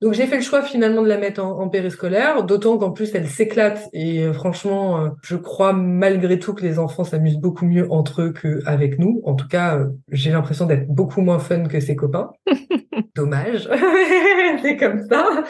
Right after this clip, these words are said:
Speaker 1: Et par contre, c'est vrai que, euh, au moment où je vais la chercher,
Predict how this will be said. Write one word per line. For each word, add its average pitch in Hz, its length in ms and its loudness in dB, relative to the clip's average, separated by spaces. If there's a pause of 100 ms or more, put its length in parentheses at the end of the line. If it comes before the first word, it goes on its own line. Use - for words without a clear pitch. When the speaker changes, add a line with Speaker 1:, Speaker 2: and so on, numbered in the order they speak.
(720)
Speaker 1:
Et 220 260 4
par 208 280 -4
contre, 247 500 -6
c'est 185 80 -6
vrai 175 220 -2
que, 220 100 -2
euh, 190 420 2
au 190 80 -2
moment 196 280 -2
où 254 60 0
je 240 100 -6
vais 196 100 2
la 190 140 0
chercher, 214 800 -2